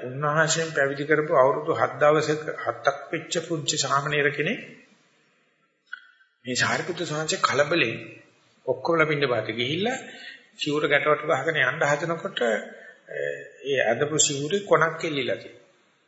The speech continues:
ඒක සාමාන්‍යයෙන් අඳිනකොට සිවුර පරිමණ්ඩල කරලා අඳින්න ඕන. අර පොඩි ආහඳුරෝ කියලා තියෙනවා ස්වාමීන් වහන්සේ ගමට යන්න වඩින්න හදන්නේ ඕන සිවුරේ කොනක් එල්ලයි කියලා. සාරිපුත්‍ර සාංශය ආයෙ සිවුර ගලවලා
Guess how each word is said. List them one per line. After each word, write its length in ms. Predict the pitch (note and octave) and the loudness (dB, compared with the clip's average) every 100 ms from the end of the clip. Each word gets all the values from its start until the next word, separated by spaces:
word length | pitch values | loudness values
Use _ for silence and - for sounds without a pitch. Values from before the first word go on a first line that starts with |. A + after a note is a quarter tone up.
| _ _ _ | _ _ _
ඒක 160 | A#2+ A2+ | -8 -6
සාමාන්‍යයෙන් 680 | A#2 G#2+ G#2 A2+ A2+ C3 F3 | -8 -10 -6 -2 0 -2 -2
අඳිනකොට 460 | A#2 A#2+ A#2+ A#2+ F3 | -2 -2 -4 -4 -2
සිවුර 280 | C#3 C3 D#3 | -4 -2 0
පරිමණ්ඩල 540 | B2+ A#2+ B2 B2 B2 | 2 2 0 0 0
කරලා 300 | A#2+ D#3+ F3+ | 0 0 2
අඳින්න 260 | D#3+ F3 F3 | 0 0 -4
ඕන. 180 | A#2+ - - - _ _ _ _ _ _ - | -6 -8 -12 -20 _ _ _ _ _ _ 2
අර 120 | D3+ | 4
පොඩි 220 | F#3+ G#3 G3+ | 4 4 4
ආහඳුරෝ 440 | F3 F3+ F3 F3 | 4 2 2 0
කියලා 260 | - E3 D#3 | 2 0 0
තියෙනවා 420 | D#3+ F3+ G#3 G3 F3 | 0 0 2 0 0
ස්වාමීන් 420 | C#3+ D#3+ E3 F3 | 0 2 2 2
වහන්සේ 260 | E3+ D#3+ E3 | 0 2 2
ගමට 300 | D3+ D#3 D#3+ | 4 4 4
යන්න 240 | D#3+ D3+ D#3 | 6 4 2
වඩින්න 380 | D3 C#3+ D#3 D3+ | 2 2 0 0
හදන්නේ 360 | D3 F3 F3+ | 2 2 2
ඕන 180 | D#3+ F3 | 2 2
සිවුරේ 300 | E3 E3 D#3+ | 0 2 2
කොනක් 320 | D#3+ C#3+ C#3 - | 2 0 -2 -4
එල්ලයි 300 | F2 D#2 D2+ | -6 -10 -14
කියලා. 220 | - - - _ _ - - | -18 -20 -20 _ _ -20 -18
සාරිපුත්‍ර 500 | - A#2+ D3+ D3 D3 | -6 0 0 -2 -8
සාංශය 320 | C3 C3 C#3 C#3 | -8 -8 -4 -4
ආයෙ 320 | G#2+ A#2 C#3 | 0 2 2
සිවුර 320 | - B2 A#2+ | 0 -4 -2
ගලවලා 500 | G#2+ A2+ D3+ F#2+ | 0 2 2 0